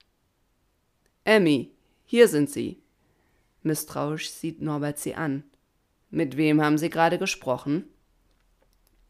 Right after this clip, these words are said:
„Mit, äh, ihm“, murmelt Emmy und zeigt auf Gunther.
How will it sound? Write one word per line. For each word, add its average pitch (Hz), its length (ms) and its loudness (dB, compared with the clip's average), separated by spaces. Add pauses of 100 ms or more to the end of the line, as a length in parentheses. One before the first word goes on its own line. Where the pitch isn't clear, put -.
(640)
„Mit, 240 640 -6
äh, 208 100 -12 (400)
ihm“, 240 320 0 (460)
murmelt 156 360 -2
Emmy 151 380 -6 (340)
und 170 140 -6
zeigt - 240 -10
auf - 140 -14
Gunther. 156 420 -10